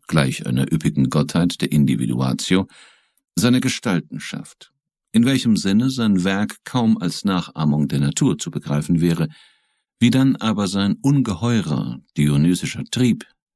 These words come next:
diese ganze Welt der Erscheinungen verschlingt, um hinter ihr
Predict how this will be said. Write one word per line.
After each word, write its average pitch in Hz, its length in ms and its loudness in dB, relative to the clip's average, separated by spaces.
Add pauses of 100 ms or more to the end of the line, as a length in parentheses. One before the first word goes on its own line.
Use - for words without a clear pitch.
(120)
diese 117 160 2
ganze 131 380 0
Welt 92 300 -2
der - 100 -2
Erscheinungen 76 580 0
verschlingt, - 600 0 (640)
um 67 160 -2
hinter 98 320 2
ihr 123 240 0